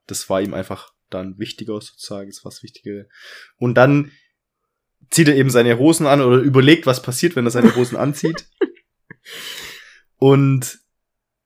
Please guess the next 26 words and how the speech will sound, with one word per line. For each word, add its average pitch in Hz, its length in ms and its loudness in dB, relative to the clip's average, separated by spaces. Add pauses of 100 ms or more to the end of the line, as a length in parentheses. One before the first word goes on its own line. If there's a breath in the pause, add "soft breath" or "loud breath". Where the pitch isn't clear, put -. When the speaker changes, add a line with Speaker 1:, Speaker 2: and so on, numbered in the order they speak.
(500)
Speaker 1:
ich 135 180 0
lese 143 180 4
es - 60 -8
einfach 110 220 2
vor, 110 240 2
weil 104 100 4
das 107 100 -6
ist 107 120 -10
einfach 104 480 -4 (1120)
geniale 107 400 6
Stelle. - 400 0
Speaker 2:
Ja. 175 260 4
Speaker 1:
Fand - 280 -6
ich 107 100 -6
sehr 107 120 -2
gut. 104 320 -8 (2250 soft breath)
"Halb 180 340 4
rechnete 139 360 4
ich 113 140 2
damit, 110 400 0 (260)
dass 139 180 0
mir 156 120 4
vielleicht 120 380 2
im 123 100 -4
selben 180 320 6
Moment, 143 500 2